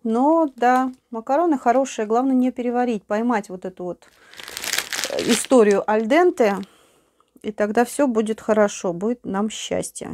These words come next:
Здесь четыреста грамм. Двадцать семь пятьдесят они, по-моему, стоили спагетти. Да, двадцать семь пятьдесят. Вот такие вот макарошки. Всё.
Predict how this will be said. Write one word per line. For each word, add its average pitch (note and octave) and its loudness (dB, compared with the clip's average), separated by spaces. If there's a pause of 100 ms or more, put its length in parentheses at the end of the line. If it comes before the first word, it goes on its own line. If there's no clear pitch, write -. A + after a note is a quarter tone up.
Здесь A3+ -2
четыреста F#3+ -4
грамм. D4 4 (1160)
Двадцать B3 2
семь B3+ 2
пятьдесят B3+ 0
они, A3+ 2
по-моему, F3+ -4
стоили F#3 -4
спагетти. G#3+ -4
Да, G#3 4
двадцать B3 -4
семь B3 -6
пятьдесят. - -10 (160)
Вот B3+ -6
такие A3+ -6
вот G#3 -2
макарошки. - -6 (3250)
Всё. G4 -2